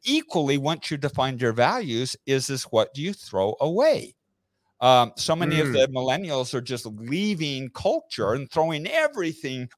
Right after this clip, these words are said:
Speaker 1: all the learned wisdom of the last five thousand years into the garbage can. Really bad idea. Rightfully, they're frustrated, but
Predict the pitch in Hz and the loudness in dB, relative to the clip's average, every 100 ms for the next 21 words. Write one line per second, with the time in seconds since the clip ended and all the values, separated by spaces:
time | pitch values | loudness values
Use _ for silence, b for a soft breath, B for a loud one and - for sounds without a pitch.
0 | - 254 262 233 185 156 156 139 156 320 | 6 10 10 10 6 4 4 2 -6 -8
1 | - 160 127 131 135 147 - 139 139 135 | -6 -6 -4 0 2 0 0 -2 0 -2
2 | 131 127 131 240 330 185 - B B 160 | -2 -4 -10 -4 2 2 0 B B -8
3 | 180 180 175 254 208 - 120 120 180 359 | -6 -2 2 2 0 -6 -8 -8 -8 2
4 | 262 160 147 123 151 139 131 139 220 294 | 6 6 4 0 0 2 0 -2 -6 -2
5 | 135 175 b b b _ 135 202 302 - | 0 0 b b b _ 4 6 6 4
6 | 180 160 147 143 139 - 165 - - 127 | -2 0 4 2 2 0 0 0 -2 -2
7 | 113 151 139 147 | -2 -4 -2 -4